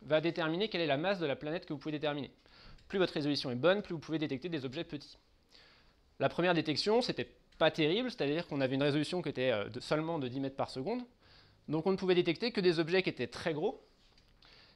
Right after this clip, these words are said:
et d'autre part, puisqu'on veut reproduire la mesure plein de fois, il faut avoir un maximum de périodes observées, donc il faut une période plutôt petite. Pensez à notre planète Jupiter, elle met douze ans à faire le tour du Soleil, donc si vous voulez l'observer plusieurs fois, ne serait-ce que deux, il faut au moins vingt-cinq ans d'observation.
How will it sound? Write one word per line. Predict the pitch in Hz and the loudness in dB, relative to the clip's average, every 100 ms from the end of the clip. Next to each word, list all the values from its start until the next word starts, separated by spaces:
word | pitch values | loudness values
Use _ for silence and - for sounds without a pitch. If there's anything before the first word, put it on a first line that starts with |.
| _ 185 | _ 4
et | |
d'autre | 190 202 214 | 4 6 4
part, | 220 220 208 | 8 6 6
puisqu'on | 208 190 | 0 2
veut | 170 | 4
reproduire | 170 190 196 196 | 6 6 4 4
la | 175 | 4
mesure | 156 151 - | 2 0 0
plein | 147 | 0
de | 135 | 0
fois, | 202 240 | 0 0
il | |
faut | 180 | 0
avoir | 151 160 | 0 0
un | 143 | 0
maximum | 165 185 - 185 180 | -2 -2 -2 -2 -2
de | 147 | -4
périodes | - 160 156 135 | 0 0 0 -2
observées, | - 131 185 247 - _ _ _ _ - _ 123 | -4 -4 -4 -6 -14 _ _ _ _ -20 _ -10
donc | 127 | -6
il | 139 | -4
faut | 190 | -2
une | |
période | 139 160 185 | 0 -2 -2
plutôt | 156 | -6
petite. | 165 151 - - _ _ _ _ _ _ _ _ - - _ - | -8 -10 -12 -20 _ _ _ _ _ _ _ _ -20 -20 _ -2
Pensez | 139 180 | 0 4
à | |
notre | 151 - | 2 2
planète | 143 135 | -2 -2
Jupiter, | 123 127 175 208 247 - - | -4 -2 2 2 2 -10 -4
elle | 143 139 | 0 2
met | 151 147 | 2 0
douze | 127 190 190 | 0 -2 2
ans | 196 | 0
à | |
faire | 156 139 | 0 -2
le | |
tour | 147 | -4
du | 131 | -6
Soleil, | - 127 190 208 _ - - - _ | -2 0 0 -4 _ -20 -20 -20 _
donc | 123 123 | -8 -2
si | 165 | 2
vous | |
voulez | 160 | 2
l'observer | 139 139 131 | 2 -2 -2
plusieurs | 185 165 - | 0 0 2
fois, | 160 | 0
ne | 170 | 0
serait-ce | - 123 | -6 -6
que | 139 | -4
deux, | 127 | 0
il | 170 | 0
faut | - | -2
au | 131 | -4
moins | 135 160 | -2 -2
vingt-cinq | 147 139 135 156 | -2 -4 -8 -6
ans | |
d'observation. | 147 131 127 120 | -6 -6 -6 -6